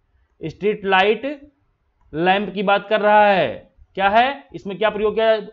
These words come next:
ऑप्शन है सोडियम, नियॉन, हाइड्रोजन, नाइट्रोजन। तो इसका ऑप्शन है, ऑप्शन नंबर A is the right answer, सोडियम, ओके, A is the right answer। अब बढ़ते हैं नेक्स्ट क्वेश्चन की तरफ।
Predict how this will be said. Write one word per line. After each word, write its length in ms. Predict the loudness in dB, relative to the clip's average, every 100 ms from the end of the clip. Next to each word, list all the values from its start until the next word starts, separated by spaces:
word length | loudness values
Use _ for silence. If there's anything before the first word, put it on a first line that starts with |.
| _
ऑप्शन 300 | -6 -4 -4
है 80 | -6
सोडियम, 500 | -2 0 0 0 -2
नियॉन, 760 | -2 -4 -6 -4 0 -2 -4 -10 -20 _
हाइड्रोजन, 600 | -2 -2 0 0 0 0
नाइट्रोजन। 760 | -2 -2 -2 -2 -2 0 -2 -4
तो 80 |
इसका 240 | -6 -2 -4
ऑप्शन 280 | -4 -6 -6
है, 80 |
ऑप्शन 380 | -4 -4 -4 -8
नंबर 220 | -6 -4
A 60 | -2
is 280 | 0 0 0
the 100 | 2
right 300 | 2 2 -4
answer, 400 | -2 0 0 0 -8 _ _ _ _
सोडियम, 720 | -2 0 2 2 0 -2 -8 -18 _ _ -10
ओके, 600 | -10 -2 0 0 -2 -14 _ _ _ _ _ _ _ _ _ -8
A 0 |
is 240 | -2 0 2
the 100 | 2
right 220 | 2 0
answer। 200 | -2 -2
अब 140 | 0
बढ़ते 200 | 0 -2
हैं 60 | -2
नेक्स्ट 340 | -2 -6 -6
क्वेश्चन 260 | -8 -6 -6
की 80 | 0
तरफ। 380 | 2 2 -2